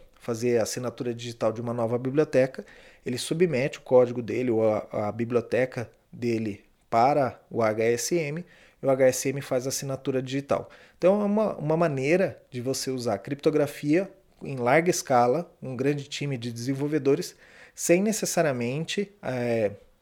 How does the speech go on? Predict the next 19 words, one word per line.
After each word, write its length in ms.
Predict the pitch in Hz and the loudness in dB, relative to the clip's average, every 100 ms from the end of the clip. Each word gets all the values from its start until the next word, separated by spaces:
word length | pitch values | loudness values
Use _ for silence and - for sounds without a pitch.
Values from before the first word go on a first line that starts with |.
| _ _ | _ _
tirar, 440 | - 131 135 165 | -2 2 4 4
afetar, 640 | 120 - 143 - 143 170 _ | 4 2 -2 0 0 -2 _
né, 220 | 120 131 | -4 -2
a 380 | 127 113 113 104 - | 0 0 -2 -4 -6
credibilidade 960 | 143 143 139 131 117 110 131 113 104 - _ - _ | -4 -2 -2 -4 -2 2 4 4 0 -16 _ -20 _
ou 520 | 120 120 117 113 - | 0 2 2 0 -4
o 80 | 123 | -4
segredo, 580 | - 127 123 165 180 120 | 0 0 4 4 4 -2
né, 180 | 135 165 _ | -4 -8 _
da 160 | - 117 | -6 -6
criptografia, 920 | 123 120 147 156 156 - 147 175 - - _ _ | -6 -2 0 2 0 0 2 2 -2 -18 _ _
disponibilizando 840 | - - 160 165 170 131 143 165 | -4 0 2 2 2 2 2 2
um 100 | 165 | 0
arquivo 640 | 160 147 - 143 175 151 120 | 0 -2 -4 -2 0 0 -4
de 120 | 127 | -4
chave 640 | - - 117 117 123 170 | -2 0 2 2 2 0
pra 200 | 196 - | 0 -4
cada 300 | - 127 123 | 0 0 0
programador. 680 | 123 139 143 165 143 101 | -2 -2 0 0 0 -4